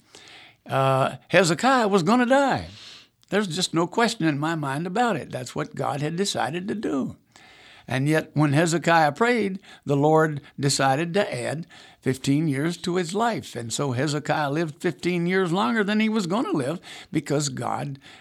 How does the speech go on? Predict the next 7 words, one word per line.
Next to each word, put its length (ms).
uh, 280
heard 260
him 200
and 300
responded 720
to 180
him. 340